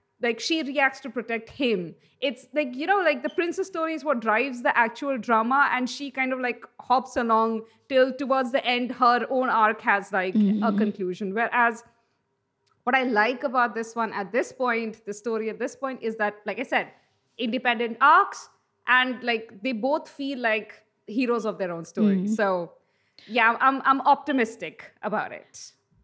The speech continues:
Speaker 1: <laughs>
Speaker 2: I will offer as my final thought that I think he's the secondary character.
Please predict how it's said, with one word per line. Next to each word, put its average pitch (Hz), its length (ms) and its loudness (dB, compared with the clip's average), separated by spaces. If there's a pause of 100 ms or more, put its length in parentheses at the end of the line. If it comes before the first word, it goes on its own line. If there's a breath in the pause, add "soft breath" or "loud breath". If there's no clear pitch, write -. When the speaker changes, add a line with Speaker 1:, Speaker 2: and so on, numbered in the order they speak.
(140)
Speaker 1:
<laughs> - 240 -6
Speaker 2:
I 254 160 4
will 311 220 0
offer 277 360 2
as 220 140 -2
my 214 160 4
final 196 400 0
thought 190 380 0 (220)
that 208 360 0 (200)
I 285 260 2
think 254 520 0
he's 240 420 2
the 226 80 2
secondary 214 520 2
character. 196 720 0